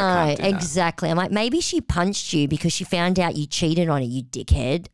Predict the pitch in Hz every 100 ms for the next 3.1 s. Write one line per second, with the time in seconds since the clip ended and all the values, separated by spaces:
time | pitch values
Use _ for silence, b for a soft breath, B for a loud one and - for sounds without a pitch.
0 | _ - 233 240 247 240 233 196 175 165
1 | 160 160 147 - 147 147 147 147 131 127
2 | - 147 - - 135 - - 151 135 131